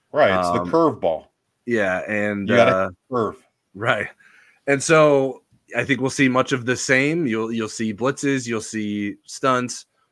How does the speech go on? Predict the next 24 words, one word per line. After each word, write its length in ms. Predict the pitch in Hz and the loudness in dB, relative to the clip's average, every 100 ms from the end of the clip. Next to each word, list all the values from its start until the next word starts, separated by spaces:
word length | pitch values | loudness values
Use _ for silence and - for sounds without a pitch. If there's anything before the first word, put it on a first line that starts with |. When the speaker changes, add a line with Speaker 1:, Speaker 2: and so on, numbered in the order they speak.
| _ - | _ -10
Speaker 2:
Um, 520 | 95 98 95 92 92 - _ - | -6 -4 -4 -6 -10 -14 _ -10
I 100 | 98 | -8
think 360 | 113 135 113 - _ _ _ _ _ _ _ _ _ - | -6 -6 -8 -16 _ _ _ _ _ _ _ _ _ -4
backside 480 | 110 120 - 120 120 | 0 0 0 0 0
blitzes 400 | 127 127 131 110 | -2 -2 -4 -2
have 140 | 117 | -2
been 160 | 117 113 | -2 -6
particularly 760 | 117 123 113 123 123 120 120 | -6 -10 -6 -6 -2 0 0
effective 420 | 113 120 113 120 110 | -2 -4 -4 -4 -4
against 280 | 113 110 | -6 -8
Notre 140 | 117 117 | -4 -2
Dame's 200 | 107 98 | -4 -6
running 240 | 110 117 | -6 -6
game 220 | 117 117 | -4 -4
when 100 | 110 | -6
it's 100 | 104 | -8
a 40 | 107 | -6
little 160 | 110 | -6
bit 140 | 107 107 | -6 -8
slower 360 | - 110 110 | -8 -6 -4
moving. 500 | 104 113 120 117 117 - _ _ _ _ - | -6 -6 -6 -8 -10 -16 _ _ _ _ -10
Um, 640 | 101 98 95 95 95 92 _ _ - | -6 -4 -4 -6 -10 -12 _ _ -10
and, 560 | 104 101 101 98 95 | -8 -6 -8 -8 -8
uh, 540 | 95 92 90 87 87 | -6 -4 -4 -6 -8